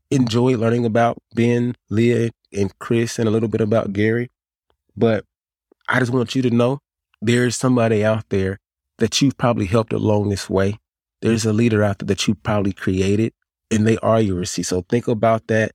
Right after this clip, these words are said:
Shoot 'em a text, give 'em a phone call, and just say, "Hey, just checking in, just wanted to see how you were doing," and just thank them for even thinking enough of you to ask you for help, to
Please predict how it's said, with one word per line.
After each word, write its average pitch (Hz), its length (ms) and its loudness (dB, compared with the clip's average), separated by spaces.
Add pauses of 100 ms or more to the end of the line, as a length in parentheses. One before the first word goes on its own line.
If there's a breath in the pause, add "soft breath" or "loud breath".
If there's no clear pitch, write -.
(260)
Shoot - 260 0
'em 165 100 4
a 123 60 4
text, 127 380 0
give 123 160 2
'em 117 60 2
a 104 40 0
phone 110 300 0
call, 110 320 0
and 104 120 0
just 117 220 -2
say, 120 140 -2
"Hey, 113 480 -2
just 110 180 0
checking 120 380 0
in, 117 260 2
just 104 220 -4
wanted 110 360 2
to 101 80 -6
see 117 220 -2
how 110 140 0
you 107 180 -2
were 101 80 -6
doing," 107 440 2 (420)
and 120 80 -2
just 127 220 -2
thank 139 260 0
them 117 180 2
for 107 160 -4
even 110 460 0
thinking 117 360 0
enough 104 600 0 (560)
of 113 240 0
you 98 460 0 (240)
to - 120 -10 (100)
ask 113 380 -4
you 98 280 -2
for 87 200 -6
help, - 380 -6
to - 120 -10